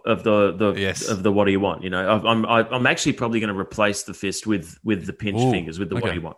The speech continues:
Speaker 1: Yeah.
Speaker 2: Look,
Speaker 1: This is
Speaker 2: I,
Speaker 1: a change that's happening.
Speaker 2: I look
Speaker 1: Um,
Speaker 2: for-, I
Speaker 1: but
Speaker 2: look forward to seeing it.
Speaker 1: I, I do, the, the, you know, I have a couple of friends. If,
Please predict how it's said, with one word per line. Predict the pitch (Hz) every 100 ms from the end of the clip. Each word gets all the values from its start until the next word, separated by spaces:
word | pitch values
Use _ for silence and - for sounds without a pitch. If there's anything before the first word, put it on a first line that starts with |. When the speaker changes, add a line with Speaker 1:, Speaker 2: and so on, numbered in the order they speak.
| -
Speaker 1:
Yeah. | 95 - _ -
Speaker 2:
Look, | 175
Speaker 1:
This | 151
is |
Speaker 2:
I, | 131
Speaker 1:
a | 156
change | 107 98
that's | - -
happening. | 87 - _ _
Speaker 2:
I | 131
look | 151 127
Speaker 1:
Um, | 117
Speaker 2:
for-, | 123 - -
I | 135
Speaker 1:
but | 131
Speaker 2:
look | 135
forward | - 117 92
to |
seeing | - 101 139
it. | - _ _ _ _ _ _ -
Speaker 1:
I, | 160 165
I | 156
do, | 151 170 175 165 - _
the, | - 135 131
the, | 139
you | 143
know, | 120 104
I | 131 143
have | 135
a |
couple | - 135 131
of | 113
friends. | 110 90 117 - - _ -
If, | 127 - -